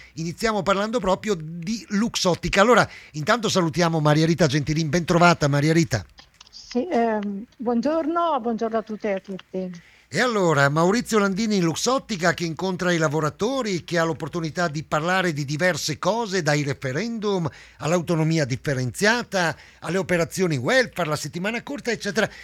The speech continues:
Speaker 1: Cosa rimane di questo appuntamento e soprattutto dai commenti che sicuramente Maria Rita Gentilin ha sentito anche attraverso il nostro sito, che ne pensa? Allora,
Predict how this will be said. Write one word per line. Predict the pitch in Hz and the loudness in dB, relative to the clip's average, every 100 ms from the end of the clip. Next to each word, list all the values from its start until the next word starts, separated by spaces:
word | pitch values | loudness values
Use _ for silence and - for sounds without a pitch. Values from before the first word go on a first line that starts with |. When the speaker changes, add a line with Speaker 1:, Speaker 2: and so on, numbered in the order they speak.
| - _ | -20 _
Speaker 1:
Cosa | - 311 277 | 2 4 4
rimane | 214 139 123 123 123 | 0 2 2 2 0
di | 110 | -4
questo | - 196 190 | -2 -2 0
appuntamento | 170 - 160 185 240 214 | -4 -4 -2 -2 -2 -2
e | 185 | -2
soprattutto | 185 175 185 - 247 202 143 - - | -2 -4 -4 -4 -2 0 -2 -4 -14
dai | 117 156 - | -2 0 0
commenti | 165 156 185 214 180 | -2 0 0 0 -4
che | 127 143 | -4 -4
sicuramente | 135 170 170 226 202 | -4 -2 -2 -2 -2
Maria | 170 170 185 | 0 0 0
Rita | 202 190 | -2 -2
Gentilin | 139 165 175 208 190 | -2 -2 -4 -4 -2
ha | |
sentito | - 170 196 180 | -2 -2 -4 -2
anche | 180 165 160 - - | -2 -2 -6 -8 -12
attraverso | - - 175 202 170 190 | -8 -4 -2 -2 -4 -8
il | |
nostro | 185 208 - 185 | -8 -10 -10 -10
sito, | - 233 247 190 - - - | -8 -6 -4 -4 -8 -20 -4
che | 269 | -2
ne | 240 | 0
pensa? | - 156 131 208 | -2 -2 -2 -2
Allora, | 220 | -2